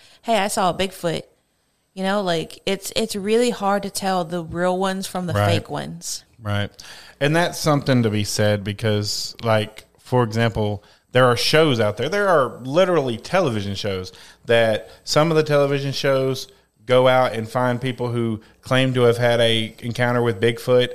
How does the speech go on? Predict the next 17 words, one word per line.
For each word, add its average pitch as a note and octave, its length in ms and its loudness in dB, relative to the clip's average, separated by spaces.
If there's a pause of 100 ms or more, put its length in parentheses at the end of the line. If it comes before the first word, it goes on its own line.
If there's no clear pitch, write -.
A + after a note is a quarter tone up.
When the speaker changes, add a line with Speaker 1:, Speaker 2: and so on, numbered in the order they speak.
Speaker 2:
and A2+ 260 0
they're A2 120 -4
completely G#2+ 440 -2
full G#2 200 -4
of G2 80 -8
crap. D#3+ 460 2 (440)
And B2+ 160 4
then A#2+ 380 0
some C3+ 260 0
of D3 140 4
'em C#3 140 0
come C#3 200 -2
out C#3 260 0
and A#2+ 200 -2
you're A#2+ 140 0
like, A#2+ 320 2 (280)
"Maybe." D4 800 -6